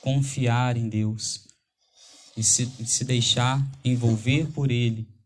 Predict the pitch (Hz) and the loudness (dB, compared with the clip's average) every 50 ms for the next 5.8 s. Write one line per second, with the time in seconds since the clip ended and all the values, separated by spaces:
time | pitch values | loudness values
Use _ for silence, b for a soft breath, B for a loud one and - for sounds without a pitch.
0 | _ b b b b b b b _ _ _ - - - 123 113 - - - 120 | _ b b b b b b b _ _ _ -10 -6 -4 -4 -4 -4 -4 -4 -4
1 | 117 120 120 120 - - - 113 113 - 123 120 123 120 107 104 104 101 101 101 | -2 -2 -4 -6 -10 -10 -8 -8 -6 -4 -2 -2 -2 -2 -2 -2 0 -2 -2 -4
2 | - - b b b b b b _ 117 110 117 117 113 104 107 107 110 113 110 | -8 -16 b b b b b b _ -6 -2 -2 0 0 0 0 0 0 2 0
3 | 104 113 113 113 113 117 120 120 110 107 113 120 123 120 117 107 107 104 101 101 | 0 0 -2 0 0 0 0 -2 -2 -2 0 0 0 0 -2 -2 -2 -4 -4 -4
4 | 101 101 - - - - - _ _ _ _ _ _ _ _ - _ - 107 101 | -4 -4 -6 -8 -10 -18 -20 _ _ _ _ _ _ _ _ -20 _ -8 -4 -2
5 | 113 113 110 107 110 107 117 123 135 143 147 139 139 143 147 147 | 0 0 0 0 0 0 0 0 0 -2 -2 -2 -4 -6 -6 -8